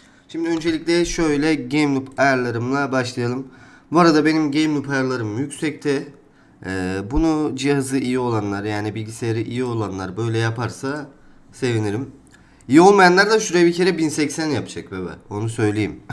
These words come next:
<laughs> Şimdi temel ayarlarımız neymiş? Bu boş, burayı kapat. Otoma-, burası, burayı biz otomatik kullanıyoruz. Çünkü herhangi bir şeyi seçince bilgisayar onu yapmaya çalışıp kendini zorluyor diye biliyorum.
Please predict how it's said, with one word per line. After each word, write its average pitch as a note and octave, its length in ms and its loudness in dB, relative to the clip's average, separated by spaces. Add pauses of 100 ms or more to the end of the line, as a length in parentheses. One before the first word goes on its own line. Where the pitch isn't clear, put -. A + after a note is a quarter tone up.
<laughs> - 840 -8
Şimdi C3+ 460 0
temel G3 280 6
ayarlarımız D#3+ 560 6
neymiş? D#3+ 460 0
Bu D3 160 -2
boş, C#3 300 -2
burayı A2 240 0
kapat. A2 500 -6 (880)
Otoma-, C#3+ 500 0
burası, E3+ 560 4 (300)
burayı F3 260 4
biz F3 220 -4
otomatik E3 540 -2
kullanıyoruz. C3+ 580 0
Çünkü D#3+ 600 0 (640)
herhangi E3+ 460 4
bir D#3+ 60 -2
şeyi E3+ 220 4
seçince F3+ 520 -2
bilgisayar C#3 440 0
onu D#3 380 -2
yapmaya D3 440 -2
çalışıp D3 560 -6
kendini D3 360 -4
zorluyor C3 600 0
diye D3 220 -2
biliyorum. B2+ 440 -2